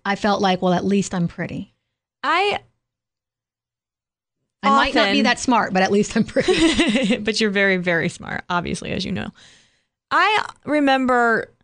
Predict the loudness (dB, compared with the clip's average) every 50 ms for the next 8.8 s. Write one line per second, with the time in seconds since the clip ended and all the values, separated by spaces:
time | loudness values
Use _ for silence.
0 | _ _ _ _ _ _ _ _ _ _ _ _ _ -4 -2 0 2 2 2 2
1 | 2 2 0 0 0 0 0 0 0 -2 -4 -6 -4 -2 -4 -4 -6 -8 -10 -6
2 | -2 -2 0 0 -2 -6 -8 -14 -14 _ -6 -2 -2 0 0 0 2 2 0 0
3 | -2 -4 -4 -2 0 0 0 0 -2 -6 -8 -10 _ _ _ _ _ _ _ _
4 | _ _ _ -2 0 2 2 2 2 2 2 0 0 0 0 0 0 0 0 -2
5 | -2 0 -2 -2 -2 -4 -8 -12 -10 -4 -4 -4 -4 -4 -10 -12 -12 -14 -14 -16
6 | _ _ _ -8 -2 0 2 2 4 2 2 2 0 0 0 0 0 2 0 0
7 | -2 -6 -8 -4 -2 -2 -2 -2 -4 -4 -2 0 0 0 -2 0 0 0 2 2
8 | 4 4 4 2 0 -2 -2 -4 -4 -4 -4 -6 -8 -10 -12